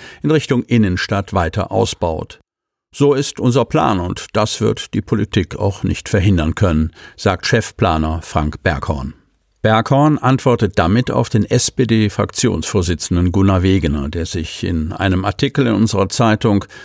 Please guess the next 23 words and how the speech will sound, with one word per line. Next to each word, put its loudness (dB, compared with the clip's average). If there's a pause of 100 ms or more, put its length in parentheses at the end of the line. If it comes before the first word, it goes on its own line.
(120)
zu 0
der 0
Aussage 0
verstiegen 0
hatte, 2
in 2
Absprache -2
mit -4
dem 0
grünen 4
Koalitionspartner 0
den 0
Ausbau 0
des -8
Fernwärmenetzes 2
auf -4
Stadtgebiet -4
verhindern 0
zu -6
wollen. -6 (680)
"Das 2
ist -6
ein 2